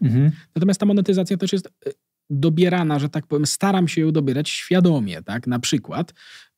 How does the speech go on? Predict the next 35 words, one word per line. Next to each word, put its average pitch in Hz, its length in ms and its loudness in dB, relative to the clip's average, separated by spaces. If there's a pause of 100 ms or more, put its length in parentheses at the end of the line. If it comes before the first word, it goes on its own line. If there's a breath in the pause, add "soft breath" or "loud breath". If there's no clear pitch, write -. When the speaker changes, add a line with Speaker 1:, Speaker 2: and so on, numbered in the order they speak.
(100)
Speaker 2:
y, 117 300 -2
no, 131 180 -4
lokowania 156 580 0
na 123 120 -4
kanale, 120 460 -4
jak 127 320 -4
widzowie 120 360 -2
zapewne 117 380 -4
zauważyli, 113 680 -4 (260 loud breath)
zawsze 92 360 -10
są 143 180 -4
na 196 100 -2
końcu 151 520 -2
filmów, - 520 -12
prawda? 92 360 -10
Ponieważ 143 500 -2
wiem, 185 440 4
że 139 140 0
nie 165 120 0
wszyscy - 440 -2
lubią, 117 580 4
prawda? 92 500 -8 (140)
Speaker 1:
Mhm. 131 300 4
Speaker 2:
I 143 220 0 (560 soft breath)
lokowania 156 560 0
na 151 120 -2
kanale 139 360 -2
też - 240 -4
są 156 400 0 (400 soft breath)
takich - 600 -4
rzeczy, 123 520 -4
takich 113 360 -8
produktów, 98 580 -8
takich 185 300 -10 (120)
usług, 226 500 -6